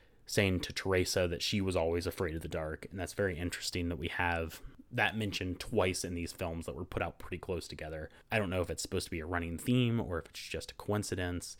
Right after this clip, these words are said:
due to the rushed writing of these films or what. I just noticed that. And then at this point, we have three very different cultural settings.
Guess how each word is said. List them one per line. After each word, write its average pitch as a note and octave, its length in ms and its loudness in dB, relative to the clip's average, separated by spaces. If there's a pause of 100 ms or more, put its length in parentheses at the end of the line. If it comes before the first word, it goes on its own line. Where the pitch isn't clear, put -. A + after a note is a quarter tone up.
(140)
due E2 220 -2
to D#2+ 560 -2 (680)
the F2+ 100 0
rushed F2+ 440 4
writing A2 380 4
of G#2+ 100 2
these A2 180 -2
films G#2 380 -2
or E2+ 80 -2
what. E2 320 -4 (200)
I G#2+ 40 0
just F#2 180 -4
noticed F2 340 0
that. - 240 -14 (400)
And C#3 80 6
then E3 80 8
at C#3 100 2
this B2+ 160 6
point, A2 360 2
we A2+ 200 2
have A2+ 360 0
three A2 600 0
very G2 540 4 (140)
different F#2 520 2 (440)
cultural F#2+ 540 2
settings. - 800 -4